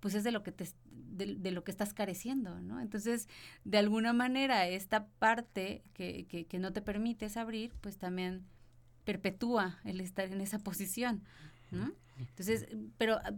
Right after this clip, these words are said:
me, me parece que hay mucha, mucha más apertura ahora a, a, a esta, y ya ahora es, ahora es una elección.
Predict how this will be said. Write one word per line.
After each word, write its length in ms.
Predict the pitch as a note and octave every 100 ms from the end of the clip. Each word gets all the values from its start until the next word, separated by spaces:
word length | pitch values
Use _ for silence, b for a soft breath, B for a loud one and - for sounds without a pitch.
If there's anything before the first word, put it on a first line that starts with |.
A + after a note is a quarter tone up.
| -
me, 220 | A#3+ A#3+
me 180 | A3+ A3+
parece 320 | B3 C4+ C4+
que 80 | B3+
hay 60 |
mucha, 340 | A#3+ A#3 A#3 A3
mucha 480 | - G3+ G#3+ G#3
más 160 | G#3 G3
apertura 460 | G3 F3 F3 F3 E3+
ahora 400 | E3 E3+ F3+ F#3
a, 220 | F3+ E3 -
a, 260 | E3+ -
a 60 | D#3+
esta, 400 | E3 - F3+ - -
y 160 | G3+ E3+
ya 220 | F#3 F3+
ahora 320 | F#3+ F#3 G3
es, 200 | G3+ - B B B -
ahora 260 | - F#3+ A#3+
es 160 | G#3+ G#3
una 120 | F#3+
elección. 520 | E3 - - F#3+ D#3+